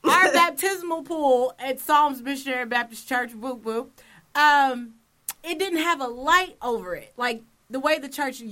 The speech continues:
was set up back in the day. There was, it was like this weird little square box thing, and it had this red carpeted thing o-, around it, and it was deep, and there was no light,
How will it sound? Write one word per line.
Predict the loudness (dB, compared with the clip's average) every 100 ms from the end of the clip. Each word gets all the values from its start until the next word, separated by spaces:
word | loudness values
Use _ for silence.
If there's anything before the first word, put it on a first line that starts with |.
| -6
was | -4 -4 -4
set | -4
up | -4 -4
back | -8 -8
in | -16
the | -12
day. | -12 -10 -4
There | -4
was, | -2 -6 -12 _ _ _
it | -6 -4
was | -6 -4
like | -8 -8
this | -16 -16 -20 _ _ -8
weird | -4 -2 -4 -4
little | -6
square | -8 -6 -4 -4 -4
box | 0 0 0 -14
thing, | -10 -8 -8 -10 -16 _ _ _ _ _ _ -14 -12
and | -14
it | -8
had | -8 -8
this | -14 -14
red | -6 -2 -2 -4
carpeted | -2 0 0 -6 -10 -12 _ _ _ _ _ _ _ _
thing | -4 -4 -6 -2
o-, | -2 -2
around | -2 2 2 0 -4
it, | -6 -6 _ _ _ _ _
and | -8
it | -6
was | -8 -10 -6
deep, | -2 -2 -6 -18 -20 _ _ _
and | -10 -8
there | -8
was | -4
no | -4
light, | 2 4 2 -2